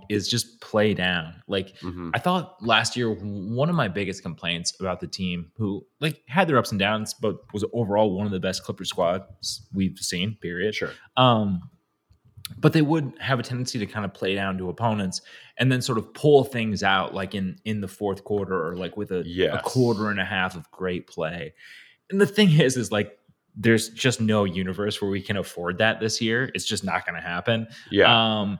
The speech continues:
Speaker 2: Well, Paul
Speaker 1: and
Speaker 2: George is
Speaker 1: look
Speaker 2: having to do the fourth quarter stuff throughout the whole game. <laughs> Like,
Speaker 1: Exactly.
Speaker 2: it's still,
Speaker 1: Yeah,
Speaker 2: it's, he's
Speaker 1: exactly.
Speaker 2: exhausted. <laughs>
Speaker 1: Exactly. Exactly. And, uh, man, just looking at it, uh,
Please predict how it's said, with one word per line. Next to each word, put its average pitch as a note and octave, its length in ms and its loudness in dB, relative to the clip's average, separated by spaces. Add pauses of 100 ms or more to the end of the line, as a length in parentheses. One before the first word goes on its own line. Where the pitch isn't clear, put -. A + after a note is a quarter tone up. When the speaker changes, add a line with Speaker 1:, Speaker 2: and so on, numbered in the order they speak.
Speaker 2:
Well, A#2 100 2
Paul D3 140 6
Speaker 1:
and C#3 80 4
Speaker 2:
George F3 140 10
is F#3+ 40 10
Speaker 1:
look F#3 80 10
Speaker 2:
having A#2 180 4
to A2 80 4
do A2 200 2
the G#2+ 100 0
fourth G#2 260 -2
quarter G#2 260 2
stuff - 360 -4
throughout G2 340 2
the F2+ 80 -4
whole G2 240 -4
game. D#2 600 -8
<laughs> - 60 -20
Like, F#2+ 240 -6
Speaker 1:
Exactly. G#2+ 500 6
Speaker 2:
it's - 160 -4
still, A2 220 4
Speaker 1:
Yeah, G2 180 2
Speaker 2:
it's, - 100 -12
he's A2 140 4
Speaker 1:
exactly. F2+ 580 0
Speaker 2:
exhausted. - 260 -10 (120)
<laughs> - 140 -12
Speaker 1:
Exactly. F#2+ 800 0
Exactly. F2 500 -2 (320)
And, C#3+ 560 0 (100)
uh, A#2 120 0 (1080)
man, G#2 260 6
just C3 200 -2
looking A2 280 -2
at D3 140 0
it, D#3 160 -2 (480)
uh, G2 300 0